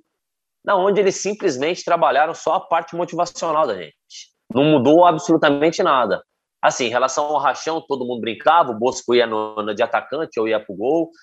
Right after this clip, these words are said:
aquele pessoal que não era convocado participava do rachão também, né? O Fernando passando muita coisa positiva pra gente, era um cara inteligentíssimo, preparador físico, trabalhou com o Zete no Et Jundiaí, junto com o Biasotto,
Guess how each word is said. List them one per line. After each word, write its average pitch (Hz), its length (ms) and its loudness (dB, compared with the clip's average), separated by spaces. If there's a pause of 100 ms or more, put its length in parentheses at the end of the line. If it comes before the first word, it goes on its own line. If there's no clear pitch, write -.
(140)
aquele 131 160 -4
pessoal 135 380 0
que - 80 -10
não 127 60 -2
era 127 120 0 (100)
convocado 117 560 0
participava 117 500 -2
do 117 80 -6
rachão 113 380 -6
também, 131 520 -4 (440)
né? 104 280 0
O 110 140 2
Fernando 127 640 -2 (560)
passando 117 680 -2 (380)
muita 151 260 0
coisa 127 280 -2
positiva 110 480 -8
pra 104 140 0
gente, 143 280 -6
era 110 80 -6
um 104 100 -10
cara 120 220 -4
inteligentíssimo, 123 1040 -6
preparador 104 400 2
físico, 127 380 -8
trabalhou 107 340 2
com 107 100 -6
o 95 60 -2
Zete 98 320 0
no 98 60 -4
Et 98 100 -6 (100)
Jundiaí, 95 520 0
junto 92 220 -10
com 92 60 -12
o - 20 -6
Biasotto, 92 440 -2